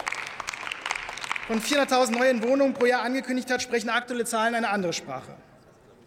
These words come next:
Wurden zweitausendeinundzwanzig gerade mal zweihundertneunzigtausend Wohnungen neu gebaut,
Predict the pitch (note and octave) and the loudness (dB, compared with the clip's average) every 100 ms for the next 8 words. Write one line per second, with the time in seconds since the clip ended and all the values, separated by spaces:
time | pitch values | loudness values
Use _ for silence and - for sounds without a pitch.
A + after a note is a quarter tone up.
0 | - G3 A#3 - A#3 A#3+ A#3+ A3 G#3 A#3 | -2 2 2 2 2 2 0 0 -2 -2
1 | A3 A3+ A#3+ C4 C4+ A#3+ A3 A3 A3+ G#3+ | -2 -2 -2 -2 -4 -4 -2 0 0 0
2 | G#3 - A3+ A3+ G#3+ B3 B3 - A#3+ A3 | 0 -2 -2 -4 -2 -2 -2 0 0 0
3 | G#3+ A#3 A3+ A3+ A3+ G3+ A3+ A3+ | 0 0 2 0 0 2 0 0